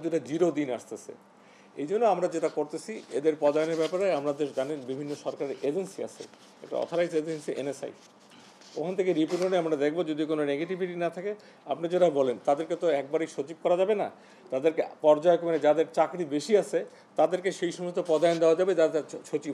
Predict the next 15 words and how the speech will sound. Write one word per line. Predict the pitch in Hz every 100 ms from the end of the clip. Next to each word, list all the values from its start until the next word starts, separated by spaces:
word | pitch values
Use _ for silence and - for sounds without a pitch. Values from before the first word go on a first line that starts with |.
| 180
হতে | 180
পারে, | 151 107 - - -
আর | - 147
যাদের | 151 160 170
চাকরি | 147 170 - 180
কম | 220 202
আছে | 160 180 - - -
তাদেরকে | 180 190 214 185
সেরকম | 190 208 190
আমাদের | 185 165 165
extension | - 233 - 202
of | 175
the | 165
government | 156 165 156 127 - - - 156
অনেক | 208 226